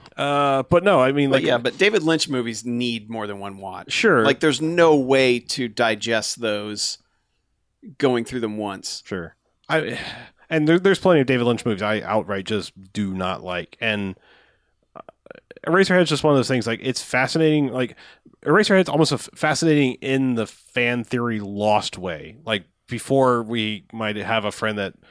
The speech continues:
Speaker 1: took things like that to an extreme level and ruined any satisfaction you could be had out of that.
Speaker 2: Mm-hmm.
Speaker 1: Um, Eraserhead's one of those kind of things, like, if you read some theories and actually follow along, there's some weird, like, things about the number thirteen and thirteen second pauses and things like that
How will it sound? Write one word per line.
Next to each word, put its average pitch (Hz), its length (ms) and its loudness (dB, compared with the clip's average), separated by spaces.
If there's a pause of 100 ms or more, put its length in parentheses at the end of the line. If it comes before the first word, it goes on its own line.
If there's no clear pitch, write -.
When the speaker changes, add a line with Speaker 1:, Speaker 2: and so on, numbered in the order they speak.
(380)
Speaker 1:
took - 220 -2
things 127 220 0
like 117 140 0
that 110 180 0
to 120 120 -4
an 113 100 -2
extreme 110 380 -4
level 110 280 -2
and 95 200 -6
ruined 123 260 0
any 139 220 -2 (160)
satisfaction 143 600 0
you 139 60 0
could 131 160 -6
be 135 80 -6
had 147 240 0
out 151 160 0
of 170 60 -2
that. 208 260 2 (140)
Speaker 2:
Mm-hmm. 113 300 -6
Speaker 1:
Um, 123 580 2
Eraserhead's 160 480 2
one 143 80 4
of 135 40 4
those 127 160 0
kind 135 140 0
of 117 60 -2
things, 131 180 0
like, 110 120 0
if 98 120 -14
you 127 100 0
read 123 300 0
some 120 200 -2
theories 117 480 -4
and 110 140 -8
actually 107 520 -2 (340)
follow 135 520 0
along, 110 420 2
there's 117 220 -2
some 107 240 -4
weird, 107 480 -4
like, 107 280 -4 (600)
things 120 340 -4
about 113 180 -2
the 110 60 -8
number 107 260 -4
thirteen 113 580 -4
and 95 140 -6
thirteen 110 340 -8
second 107 320 -6
pauses 110 560 -2
and 101 160 -8
things 113 180 -6
like 107 140 -6
that 107 360 -2